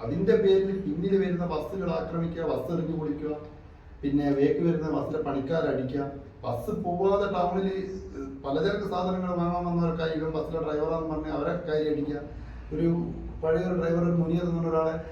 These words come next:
പേരാമ്പ്ര അവരാരോ കൂട്ടാൻ വന്നതാണ്, അവരെ അവിടുന്ന് കയറി അടിച്ചു. "നിങ്ങൾ ബസ്സിലെ പണിക്കാരല്ലേ?" എന്ന് ചോദിച്ചു. ഈ ഒരു നിലപാട് ശരിയാവില്ല. ഈ റോഡിന്റെ ബ്ലോക്കും കാര്യങ്ങളും ഇവർ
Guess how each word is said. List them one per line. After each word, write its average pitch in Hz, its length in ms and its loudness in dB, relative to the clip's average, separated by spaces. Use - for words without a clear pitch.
പേരാമ്പ്ര 170 420 2
അവരാരോ 165 400 2
കൂട്ടാൻ 170 300 -4
വന്നതാണ്, 135 340 0
അവരെ 170 220 2
അവിടുന്ന് 170 300 0
കയറി 160 220 2
അടിച്ചു. 120 200 0
"നിങ്ങൾ 160 240 2
ബസ്സിലെ 151 300 2
പണിക്കാരല്ലേ?" 143 480 0
എന്ന് 120 100 -2
ചോദിച്ചു. 117 240 -6
ഈ 135 100 2
ഒരു 156 140 2
നിലപാട് 156 400 2
ശരിയാവില്ല. 135 360 0
ഈ 175 40 2
റോഡിന്റെ 208 500 4
ബ്ലോക്കും 170 420 0
കാര്യങ്ങളും 170 400 0
ഇവർ 165 100 -4